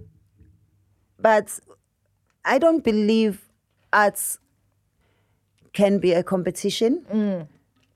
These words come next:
Speaker 1: They're good to do. They're good
Speaker 2: Yeah.
Speaker 1: fun.
Speaker 2: Yeah.
Speaker 1: But you shouldn't think you are good just because you won it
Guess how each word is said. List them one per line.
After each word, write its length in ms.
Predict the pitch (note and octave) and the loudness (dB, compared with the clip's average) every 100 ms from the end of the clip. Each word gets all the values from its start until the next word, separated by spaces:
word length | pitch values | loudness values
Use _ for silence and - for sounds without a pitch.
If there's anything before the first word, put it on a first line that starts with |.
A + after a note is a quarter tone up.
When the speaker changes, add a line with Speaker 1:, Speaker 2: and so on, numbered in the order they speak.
| _ _ _ _ _ _ - | _ _ _ _ _ _ 2
Speaker 1:
They're 200 | A3 B3 | 4 4
good 220 | C4 C4 | 2 0
to 120 | G3 | -2
do. 300 | - E3 D3 - _ _ - - | -2 -2 -2 -10 _ _ -20 -2
They're 120 | G3 | 0
good 200 | F#3+ G3 | 2 2
Speaker 2:
Yeah. 60 | E3+ | 2
Speaker 1:
fun. 440 | E3 F3+ G3 B3+ - _ | 2 2 2 2 -2 _
Speaker 2:
Yeah. 260 | - C#3+ C#3 - | -8 -8 -8 -2
Speaker 1:
But 380 | F#3+ F#3+ - - | 2 2 0 -12
you 160 | D#3 G#3 | -6 -4
shouldn't 460 | - B3 A3+ F#3+ - | 0 2 2 0 0
think 420 | G#3 G3+ F#3 - _ _ _ _ _ _ _ _ | 2 2 -2 -8 _ _ _ _ _ _ _ _
you 360 | - - F3+ F3 | -20 -8 0 2
are 80 | E3 | 0
good 220 | - F3+ | 0 -2
just 200 | - E3+ | -2 -4
because 360 | - E3 D#3+ - | -4 -4 -4 -2
you 80 | D3+ | -2
won 220 | D3+ E3 | 0 0
it 220 | G#3 - | -2 -4